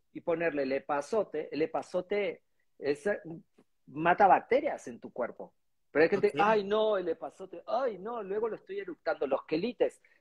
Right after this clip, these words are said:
Speaker 1: también te ayudan un montón. El orégano, las hojitas de orégano, es un
Speaker 2: El
Speaker 1: antiviral
Speaker 2: perejil,
Speaker 1: también.
Speaker 2: ¿no?
Speaker 1: El perejil también. Entonces, por eso tenemos que abrir más el, el, el radar a,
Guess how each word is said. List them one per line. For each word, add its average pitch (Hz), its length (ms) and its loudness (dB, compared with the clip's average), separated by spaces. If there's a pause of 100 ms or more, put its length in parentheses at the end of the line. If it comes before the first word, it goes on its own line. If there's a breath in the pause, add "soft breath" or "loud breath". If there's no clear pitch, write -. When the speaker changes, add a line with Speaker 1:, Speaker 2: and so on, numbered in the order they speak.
(100)
Speaker 1:
también 175 580 2
te 147 80 -4
ayudan 208 340 2
un 180 80 -4
montón. 156 680 2
El 156 160 8
orégano, 170 680 2
las 127 220 -8
hojitas 170 360 -6
de 175 80 -4
orégano, 156 560 -2 (240)
es - 200 8
un 190 100 -2
Speaker 2:
El 185 60 2
Speaker 1:
antiviral 180 580 4
Speaker 2:
perejil, 214 80 -6
Speaker 1:
también. 254 300 4
Speaker 2:
¿no? 262 440 2 (100)
Speaker 1:
El 135 280 -2
perejil 175 920 -4
también. 147 520 0
Entonces, 240 580 -4 (500)
por 180 160 2
eso 254 200 -4
tenemos 220 280 -4
que 185 100 -2
abrir 180 240 0
más 175 260 -6
el, 160 300 -4
el, 123 260 -8
el 120 300 -2
radar 156 960 12 (540)
a, 127 260 10